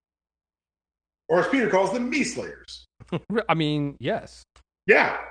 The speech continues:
Speaker 1: I mean, yeah. So this, of course, irritates Gwen, which exasperates her condition. Her condition being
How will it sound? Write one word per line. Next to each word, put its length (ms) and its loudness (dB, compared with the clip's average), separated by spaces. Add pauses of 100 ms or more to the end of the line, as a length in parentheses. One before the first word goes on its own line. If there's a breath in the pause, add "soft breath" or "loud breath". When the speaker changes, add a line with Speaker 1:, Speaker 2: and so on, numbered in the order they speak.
Speaker 1:
I 60 8
mean, 240 4
yeah. 340 2 (480)
So 680 4 (480)
this, 360 2
of 160 2
course, 420 4
irritates 440 4
Gwen, 440 2
which 140 -2
exasperates 600 0
her 80 0
condition. 480 -2
Her 80 -8
condition 400 -6
being 260 -4